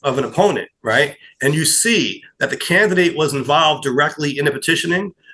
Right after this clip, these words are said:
you know that to disqualify their whole candidacy, you only have to find a very small amount of fraud. So you will scrutinize, like, let's say they, they witnessed three pages and there's twenty pages total in the volume. You'll scrutinize the hell out of those three pages, trying to find something that doesn't look right to try to argue is fraud.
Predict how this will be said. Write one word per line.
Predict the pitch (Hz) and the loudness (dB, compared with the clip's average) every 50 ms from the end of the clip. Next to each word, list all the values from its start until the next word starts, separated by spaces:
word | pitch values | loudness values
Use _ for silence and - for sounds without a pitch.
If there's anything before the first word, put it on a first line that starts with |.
| - - | -14 -6
you | 143 180 214 208 | -2 0 2 2
know | 180 170 185 226 226 196 151 131 | 4 4 4 4 4 4 2 0
that | 123 139 127 - | 0 -2 -2 -2
to | - 139 | -2 -4
disqualify | 139 123 - - 160 160 175 185 - - 165 156 | -4 -4 -4 0 2 2 2 2 2 0 0 0
their | 151 147 135 | 2 0 0
whole | 131 165 165 - | 0 0 -2 0
candidacy, | - 160 160 175 185 202 185 - - 226 226 226 - - - - - | 0 0 0 0 0 -2 -4 -4 -4 -4 -6 -6 -10 -14 -8 -4 -2
you | 170 160 | 2 4
only | 202 220 226 180 | 4 4 4 4
have | 190 - - | 2 2 0
to | 160 | -2
find | 139 - - 170 196 214 185 151 123 117 113 - | -2 0 2 2 2 2 2 0 0 -4 -6 -10
a | - 135 | -8 -2
very | 131 165 196 180 | 0 2 2 4
small | - - - - 170 175 180 170 | 2 2 0 0 0 0 2 2
amount | 143 151 156 165 147 - 117 | 2 0 0 0 0 -2 -6
of | 117 - | -10 -4
fraud. | - 208 220 208 117 104 - | 0 0 2 2 0 -2 -2
So | - 147 | 0 0
you | 143 151 202 | 0 2 0
will | 226 220 | -2 -2
scrutinize, | - - - - 139 139 143 147 135 123 123 127 | -4 -4 -4 -2 -2 -2 0 0 0 0 0 -2
like, | 143 143 | -2 -4
let's | 175 175 - | -4 -2 -2
say | - 175 | -2 0
they, | 156 160 151 110 - - - - - _ - | 0 0 -2 -2 -6 -14 -20 -20 -12 _ -2
they | 156 160 | 0 2
witnessed | 151 190 202 151 147 139 - - | 2 2 0 2 0 -2 -2 0
three | 160 170 165 156 135 - _ _ - | 0 2 2 0 -2 -8 _ _ -2
pages | 165 190 180 127 - - - - - | -2 0 0 -2 -4 -6 -10 -10 -8
and | 123 127 | -6 -6
there's | 127 123 120 110 - - - - _ _ _ | -4 -4 -4 -6 -6 -8 -12 -20 _ _ _
twenty | - - 185 180 180 170 | -4 0 2 2 2 2
pages | 175 170 160 151 143 143 | 2 0 0 0 -2 0
total | - 190 175 - 117 117 | 0 0 0 0 -2 -4
in | 110 113 | -4 -2
the | |
volume. | 120 156 175 170 135 117 139 - - - - - _ | 2 2 2 2 2 -2 -6 -12 -16 -20 -20 -14 _
You'll | 202 208 - | -4 -2 -2
scrutinize | - - 180 226 202 175 170 160 143 123 | -2 -2 -2 -4 -2 0 0 2 2 0
the | - 120 | -2 -2
hell | 113 - 202 233 185 | -2 0 2 2 2
out | 123 120 | 0 -2
of | 131 131 | -2 -4
those | 135 131 123 | -4 -4 -4
three | - 143 147 143 | -4 -4 -4 -2
pages, | 143 160 202 220 147 120 104 110 - - - - _ - | 0 0 0 0 -2 -4 -6 -6 -8 -12 -18 -18 _ -4
trying | - 165 165 175 | 0 2 2 2
to | 175 | 2
find | 170 185 170 151 131 | 0 0 0 2 2
something | - 175 156 139 | 0 0 0 0
that | 139 147 | 0 0
doesn't | 143 135 135 | -2 0 2
look | 214 214 214 | 0 0 2
right | - 135 120 123 135 - | 0 0 0 0 -2 -6
to | - - | -10 -8
try | - 151 143 143 | -2 0 0 2
to | 143 139 | 2 0
argue | 139 139 139 139 135 135 123 | 0 -2 -2 -2 -4 -6 -4
is | 120 120 - | -4 -6 -2
fraud. | - 190 214 196 143 123 123 | 0 2 2 2 2 0 -2